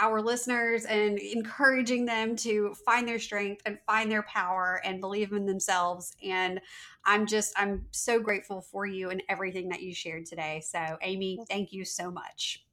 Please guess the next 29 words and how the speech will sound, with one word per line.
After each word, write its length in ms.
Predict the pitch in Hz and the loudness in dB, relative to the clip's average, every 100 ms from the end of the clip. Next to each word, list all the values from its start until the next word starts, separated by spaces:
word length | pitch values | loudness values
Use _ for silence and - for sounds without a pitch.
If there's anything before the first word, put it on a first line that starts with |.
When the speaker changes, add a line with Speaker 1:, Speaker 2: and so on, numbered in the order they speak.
| _ | _
Speaker 2:
My 580 | 247 262 269 285 311 294 - - | -2 2 4 2 0 -4 -8 -8
true 220 | 247 240 | -4 -6
pleasure. 420 | 220 196 - 202 190 | -6 -6 -4 -4 -4
And 180 | 214 | -2
I'm 120 | 226 247 | -2 -2
so 180 | 285 | -4
proud 240 | 277 254 247 | -4 0 0
of 120 | 254 | -2
you, 260 | 226 233 233 | -4 -2 0
and 240 | - 220 - | -2 -4 -2
I 340 | 208 214 214 | 0 2 0
appreciate 480 | 214 247 240 294 277 | -4 -8 -6 -4 -6
the 80 | - | -6
honor 340 | - 233 247 254 | -6 -2 -2 -4
of 120 | 254 | -8
being 240 | 247 262 262 254 | -8 -6 -4 -2
on 220 | 311 403 | -2 -2
today. 380 | - 202 - - | -6 -8 -10 -10
So 200 | - 262 | -10 -10
thank 300 | 269 285 359 | -6 -4 -2
you. 120 | - - - - _ | -4 -6 -10 -14 _
Speaker 1:
<laughs> 380 | _ _ _ - | _ _ _ 0
Thank 300 | 196 180 180 | 0 -2 -6
you. 540 | 175 165 165 165 170 _ _ _ _ 240 | -2 0 0 -2 -6 _ _ _ _ 4
And 280 | 233 202 | 4 6
there 300 | 196 285 359 | 8 8 8
you 280 | 370 294 311 | 10 10 10
have 280 | 254 196 190 | 10 8 6
it. 240 | 202 - | 4 2